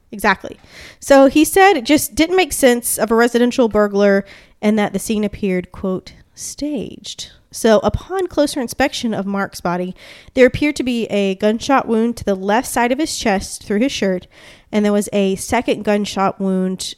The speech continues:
uh, that was noted to Mark's head, and it appeared to be from close range after he'd already fallen on the floor from the first gunshot wound.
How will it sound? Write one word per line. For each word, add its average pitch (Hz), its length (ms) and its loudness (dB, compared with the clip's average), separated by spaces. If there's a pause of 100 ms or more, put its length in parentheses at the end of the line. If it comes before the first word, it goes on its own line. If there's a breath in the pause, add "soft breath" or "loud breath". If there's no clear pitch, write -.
uh, 185 240 0
that 185 140 -4
was 190 140 -4
noted 185 280 -2
to - 120 -10
Mark's 185 540 -6
head, 208 540 -2 (480 soft breath)
and 214 100 -2
it 190 60 0
appeared 196 320 -4
to 196 80 -12
be 190 100 -6
from 185 220 -10
close - 400 -4
range 175 540 -8 (120)
after 190 220 -4
he'd 185 200 -4
already 175 380 -4
fallen 185 300 -2
on 165 100 -6
the 170 80 -10
floor 180 540 -6 (520 soft breath)
from 196 180 -2
the 180 60 -4
first 190 240 -2
gunshot - 480 -10
wound. - 440 -14